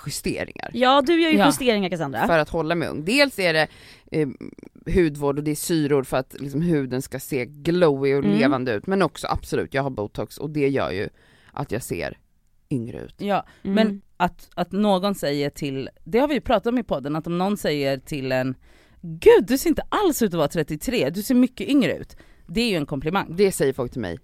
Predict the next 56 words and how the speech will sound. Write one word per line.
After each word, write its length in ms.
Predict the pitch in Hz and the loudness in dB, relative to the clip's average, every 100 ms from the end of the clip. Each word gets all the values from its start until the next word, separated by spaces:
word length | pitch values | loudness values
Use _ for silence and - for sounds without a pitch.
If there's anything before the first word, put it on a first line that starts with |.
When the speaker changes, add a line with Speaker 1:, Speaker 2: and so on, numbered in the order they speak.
| _ | _
Speaker 2:
Mm. 180 | 156 196 | -4 0
Speaker 1:
jämt. 180 | 147 208 - | 2 2 4
Speaker 3:
Ja, 220 | 302 - | 4 6
men 180 | 240 226 | 2 4
det, 260 | 262 285 - | 2 0 0
alltså, 160 | 220 226 | 0 0
det 120 | 202 | 0
är 40 | 254 | 2
ju 120 | 247 | 2
menat 420 | 240 202 180 165 | 2 0 -2 -2
som 120 | 160 | -4
en 60 | 147 | -2
komplimang. 600 | 160 151 185 226 - - | -4 -2 0 0 0 -6
Speaker 1:
Ja, 160 | 147 175 | 2 2
absolut. 180 | 190 214 | 4 4
Speaker 3:
Och, 20 | |
men 100 | 233 | 6
det 60 | 233 | 6
är 40 | 233 | 4
ju 60 | 214 | 2
sjukt 600 | - - 349 294 - - | -2 2 6 6 4 -4
problematiskt 760 | 208 180 180 233 165 - - 165 | -2 2 4 4 2 -4 -12 -6
att 80 | |
säga 140 | 180 185 | 4 6
Speaker 1:
Eller 80 | 269 | 8
Speaker 3:
så. 60 | 262 | 6
Speaker 1:
är 40 | |
det 200 | 330 494 | 6 6
en 40 | 415 | 4
komplimang? 460 | 285 156 78 87 - | 2 2 -2 -4 2
Jag, 200 | 220 233 | 2 2
jag, 260 | 196 190 - | 2 2 2
jag 240 | 180 233 | 2 4
menar 340 | 269 220 170 | 6 4 4
mer 300 | 156 - 156 | 0 0 2
att 140 | 139 - | 2 0
folk 360 | 143 147 - - | -4 -4 -12 -12
bara 240 | 160 135 | -4 -4
blir 120 | 123 | -4
chockade 440 | - 180 - - 58 | -6 -8 -8 -10 -8
när 100 | - | -10
jag 100 | - | -8
säger, 160 | 107 | -8
Gammal 140 | - 302 | -4 2
Speaker 3:
Jo, 100 | 330 | 4
men 120 | 330 | 4
Speaker 1:
är 140 | 302 - | 4 0
Speaker 3:
jag, 160 | 220 | -2
men 320 | 254 262 254 180 | 2 2 0 0
jag 140 | 247 | 0
menar, 200 | 254 233 | 2 2
alltså, 180 | 208 226 | 0 -4
Speaker 1:
Men 120 | 180 | 4
Speaker 3:
den 220 | 233 240 208 | 6 6 8
Speaker 1:
jag 200 | 294 | 8
Speaker 3:
ko- 40 | - | 8